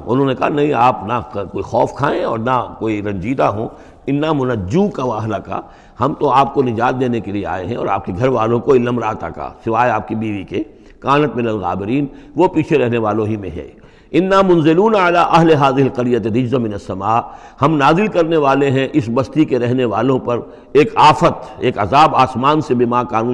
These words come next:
यफ़सुकून, पर सबब उस फिस्क के और फुजूर के और गंदगी के जो वो कर रहे थे। वलक़द तरकना मिन्हा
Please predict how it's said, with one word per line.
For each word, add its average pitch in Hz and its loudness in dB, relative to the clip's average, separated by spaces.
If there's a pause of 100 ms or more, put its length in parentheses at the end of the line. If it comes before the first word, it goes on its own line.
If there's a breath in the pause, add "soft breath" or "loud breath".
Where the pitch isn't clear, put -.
यफ़सुकून, 123 0 (460 loud breath)
पर 160 2
सबब 170 2
उस 160 -2
फिस्क 185 0
के 135 2
और 127 2
फुजूर 127 4
के 110 -4 (460 loud breath)
और 139 2
गंदगी 180 4
के 160 2
जो 135 4
वो 127 4
कर 120 -4
रहे 90 -2
थे। 78 -16 (460 soft breath)
वलक़द 160 2
तरकना 196 0
मिन्हा 165 2